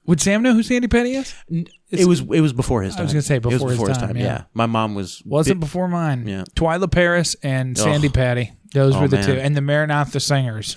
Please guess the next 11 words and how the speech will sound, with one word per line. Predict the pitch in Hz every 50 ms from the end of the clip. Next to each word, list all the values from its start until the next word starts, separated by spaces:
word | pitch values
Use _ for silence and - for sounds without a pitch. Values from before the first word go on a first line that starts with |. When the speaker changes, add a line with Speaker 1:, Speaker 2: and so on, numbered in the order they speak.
| -
Speaker 1:
I | 120 120
don't | 120 120 120
know | 120 117
who | 127 127
they | 123 127 127 123 113
are, | 107 107 - 143 135 156 120 - - - - - - - - - - - - - - - - _ _ - _
but, | - 135
uh, | 120 120 123 117 120 -
and | - 143 139 135
then, | 135 135 135 135 135 135
uh, | 131 127 127 123 123 120 120 120 120 117